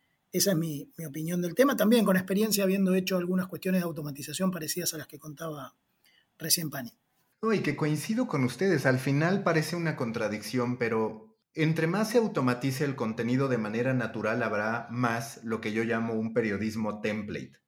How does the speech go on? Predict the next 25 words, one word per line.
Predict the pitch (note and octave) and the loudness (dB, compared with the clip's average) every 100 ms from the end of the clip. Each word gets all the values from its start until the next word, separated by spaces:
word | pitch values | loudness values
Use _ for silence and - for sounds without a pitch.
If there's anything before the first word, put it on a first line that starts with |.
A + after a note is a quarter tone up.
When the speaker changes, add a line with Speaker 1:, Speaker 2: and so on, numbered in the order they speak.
| _ | _
Speaker 2:
notas | A2 B2+ C3 C3 B2 A#2+ - _ _ _ _ | -2 2 2 4 2 2 -8 _ _ _ _
iguales, | G#2+ G#2 D3+ D#3+ E3 E3 - - _ - - - | -8 2 4 4 2 0 -4 -16 _ -20 -20 -2
replicadas, | A2+ A2 A2+ D3 D3 D3+ D#3 - _ - | -2 0 -2 0 0 0 -4 -8 _ -10
y | D#3+ | -2
curiosamente | E3 G#3 A3 A3+ A3 G#3 | 2 2 2 2 2 2
ahí | G3+ G3 | 2 4
va | G3 | 2
a | |
estar | - F#3+ | 0 -2
la | F#3 | 0
oportunidad | E3+ D3+ C3 C#3 B2+ C#3+ D3+ D3+ | 2 0 0 2 4 4 2 0
para | C#3 | 2
el | B2 A#2 | 2 2
periodista | C#3 B2 A#2+ C3 C#3 - D3+ C#3+ B2+ - _ - | -2 0 0 0 -2 -4 -4 -4 -6 -18 _ -18
o | A2 | -8
para | A#2+ A2+ | 0 2
el | A2+ A#2+ | 0 0
creador | A#2+ A2+ C3+ C#3+ | 0 2 2 2
muy | C3 C#3 E3+ D#3+ | 2 2 2 2
humano | C3 C3 A#2 G#2 - _ _ - | 2 2 2 -4 -10 _ _ -2
que | C3 | 0
tenga | D3 D#3 E3+ | 2 2 2
la | D3+ C3 | 2 0
capacidad | A#2+ A#2 B2 A2+ A#2+ B2 | -2 -2 -2 0 2 2
de | B2 A#2 G2 - | 2 0 -2 -10